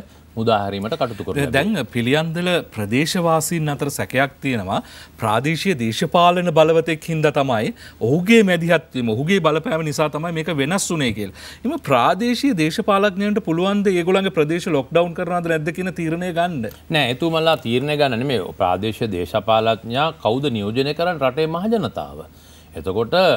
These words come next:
Speaker 1: රටේ මහජනතාවගේ නියෝජිතයාට ඕනම අවස්ථාවක රටේ ඒ පළාතේ ජීවත් වෙන ජනතාව වෙනුවෙන්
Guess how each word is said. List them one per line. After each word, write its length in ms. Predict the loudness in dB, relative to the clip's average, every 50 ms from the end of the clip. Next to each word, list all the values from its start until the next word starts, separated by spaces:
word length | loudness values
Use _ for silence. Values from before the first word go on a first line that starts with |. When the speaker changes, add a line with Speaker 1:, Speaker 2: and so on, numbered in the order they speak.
| 2 -2 -12 -20 -20 -20 -6
Speaker 1:
රටේ 320 | -2 -2 0 2 2 2 2
මහජනතාවගේ 1080 | 2 0 0 0 0 0 0 -2 -4 0 2 4 4 4 4 2 0 -2 0 0 0 0
නියෝජිතයාට 1040 | -2 -2 -2 -2 0 0 0 0 0 -2 -6 -2 0 4 4 4 4 2 2 2 2 4 4 2
ඕනම 420 | 2 0 0 0 0 0 0 0 0
අවස්ථාවක 680 | 2 2 0 0 -2 -2 0 2 2 2 2 0 0 2
රටේ 420 | 2 2 2 2 0 0 0 0 2
ඒ 120 | 2 2 0
පළාතේ 580 | 0 0 -2 0 2 4 4 2 2 0 -6 -4
ජීවත් 440 | -2 -2 0 0 0 0 -2 -4
වෙන 140 | -6 -4 -4 -2
ජනතාව 580 | -2 -2 -2 -2 -2 2 4 4 4 4 4
වෙනුවෙන් 380 | 0 -2 -4 -2 0 0 -2